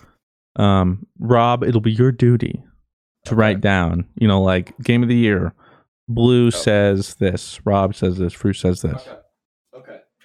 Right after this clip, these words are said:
Speaker 1: I don't
Speaker 2: can
Speaker 1: think
Speaker 2: do
Speaker 1: you
Speaker 2: that.
Speaker 1: need, you could just use a notepad, but okay.
Speaker 2: Well, no, I, I need to, like, I had to put my, uh, computer keyboard in my key-,
Speaker 1: Oh.
Speaker 2: computer.
Speaker 1: Okay. So we're gonna get started. One, we're just gonna go through
Speaker 2: Two
Speaker 1: the
Speaker 2: P C
Speaker 1: award
Speaker 2: problems.
Speaker 1: nominees,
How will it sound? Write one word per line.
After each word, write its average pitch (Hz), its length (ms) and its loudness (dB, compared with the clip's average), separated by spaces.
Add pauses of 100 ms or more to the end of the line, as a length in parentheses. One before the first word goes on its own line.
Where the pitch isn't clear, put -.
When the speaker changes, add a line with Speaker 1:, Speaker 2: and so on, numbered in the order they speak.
(420)
Speaker 1:
I 131 100 0
don't 147 100 0
Speaker 2:
can - 20 -8
Speaker 1:
think - 0 -
Speaker 2:
do 143 60 -2 (220)
Speaker 1:
you 107 60 0
Speaker 2:
that. - 80 -14
Speaker 1:
need, 117 80 -2
you 123 60 0
could 123 120 2
just 120 140 0
use 110 120 2
a 98 60 2
notepad, 104 560 0
but - 140 -2
okay. 113 380 -2
Speaker 2:
Well, 226 180 -6
no, 233 220 -2
I, 196 300 -4
I - 40 -6
need 196 200 -12
to, 185 80 -4
like, 170 300 -4
I 156 120 -4
had 156 240 -6
to 147 80 -14
put 151 200 -8
my, 123 220 -4 (220)
uh, 117 500 -2 (680)
computer 123 540 -10 (460)
keyboard 104 400 -12
in 98 220 -16 (180)
my 107 120 -12
key-, - 120 -10
Speaker 1:
Oh. 85 120 -6 (160)
Speaker 2:
computer. 95 500 -20
Speaker 1:
Okay. - 200 -4 (960)
So 123 340 0 (200)
we're 143 80 0
gonna 185 140 2
get 165 100 0
started. 165 300 0
One, 160 160 0
we're 151 80 0
just 143 140 -4
gonna 143 120 -2
go 139 140 0
through 139 140 -2
Speaker 2:
Two 135 80 0
Speaker 1:
the 135 80 2
Speaker 2:
P 127 60 4
C 123 60 4
Speaker 1:
award 127 200 2
Speaker 2:
problems. 127 280 -4
Speaker 1:
nominees, 120 760 0